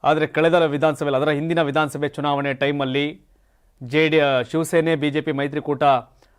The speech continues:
ಚುನಾವಣೆ ಫೇಸ್ ಮಾಡುತ್ತೆ, ಫಲಿತಾಂಶ ಬರುತ್ತೆ. ರಾತ್ರೋರಾತ್ರಿ ಉದ್ಧವ್ ಠಾಕ್ರೆ ಬಿ ಜೆ ಪಿ ಕೈ ಕೊಟ್ಟು ಓಡೋಗ್ತಾರೆ, "ನಾನ್ ಸಿ ಎಂ ಆಗ್ಬೇಕು" ಅಂತ.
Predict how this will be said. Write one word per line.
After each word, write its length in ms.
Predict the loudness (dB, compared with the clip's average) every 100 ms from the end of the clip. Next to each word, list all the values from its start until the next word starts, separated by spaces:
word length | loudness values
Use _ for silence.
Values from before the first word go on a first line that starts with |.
| _ -4
ಚುನಾವಣೆ 360 | 0 0 0
ಫೇಸ್ 240 | -2 -4 -4
ಮಾಡುತ್ತೆ, 240 | -4 -6
ಫಲಿತಾಂಶ 460 | -4 -2 0 -2 -4
ಬರುತ್ತೆ. 680 | -4 -2 0 0 -2 _ _ _ _ _ _
ರಾತ್ರೋರಾತ್ರಿ 760 | 2 2 4 2 4 2 0 -2
ಉದ್ಧವ್ 320 | 0 0 0
ಠಾಕ್ರೆ 320 | 0 0 -2
ಬಿ 180 | -2 -4
ಜೆ 140 | -4 -4
ಪಿ 140 | -4
ಕೈ 180 | -4 -4
ಕೊಟ್ಟು 240 | -4 -4
ಓಡೋಗ್ತಾರೆ, 580 | -2 -2 -2 -4 -4 -6
"ನಾನ್ 280 | -8 -8 -6
ಸಿ 100 | -6
ಎಂ 160 | -4
ಆಗ್ಬೇಕು" 380 | -4 -6 -8 -8
ಅಂತ. 160 | -6